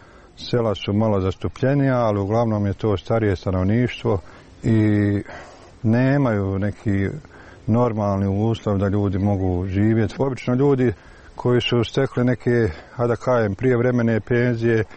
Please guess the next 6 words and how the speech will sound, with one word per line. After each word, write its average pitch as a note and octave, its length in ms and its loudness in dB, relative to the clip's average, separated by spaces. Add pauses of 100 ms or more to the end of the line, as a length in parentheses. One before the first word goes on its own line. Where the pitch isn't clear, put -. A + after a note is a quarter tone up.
(440)
ili A2+ 220 2
stvorili A#2 340 0
uslove A#2 440 0
u G2+ 100 0
poljoprivredi A2+ 880 0
ili G#2 280 2